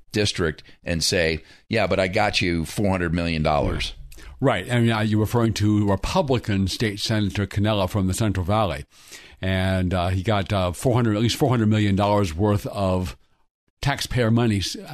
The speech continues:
Speaker 2: supposedly allocated to his district in exchange for his vote, which is absolutely essential because there was one Democrat state senator, Steve Glazer from the Bay Area,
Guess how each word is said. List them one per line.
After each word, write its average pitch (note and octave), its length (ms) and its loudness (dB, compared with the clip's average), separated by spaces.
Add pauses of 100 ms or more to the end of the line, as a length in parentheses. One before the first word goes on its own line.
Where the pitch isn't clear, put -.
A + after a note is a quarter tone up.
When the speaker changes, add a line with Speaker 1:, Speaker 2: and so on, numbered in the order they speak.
Speaker 2:
supposedly A2+ 560 -2
allocated G#2 640 -2
to G2 360 2 (280)
his A2 280 0
district G#2+ 440 0
in A2 100 -2
exchange G#2 600 0
for G2 300 2
his G2 220 2
vote, F#2 320 0 (140)
which G#2+ 140 -4
is G#2+ 100 0
absolutely B2 380 0
essential B2 340 0
because F#2 300 -2
there F#2+ 100 2
was F2+ 100 0
one G#2 300 2
Democrat A2 540 -2
state F#2+ 260 -2
senator, G2 380 -2
Steve A2 300 0
Glazer F#2+ 600 0 (220)
from G2+ 160 0
the G2+ 80 2
Bay G2+ 200 0
Area, G#2+ 400 2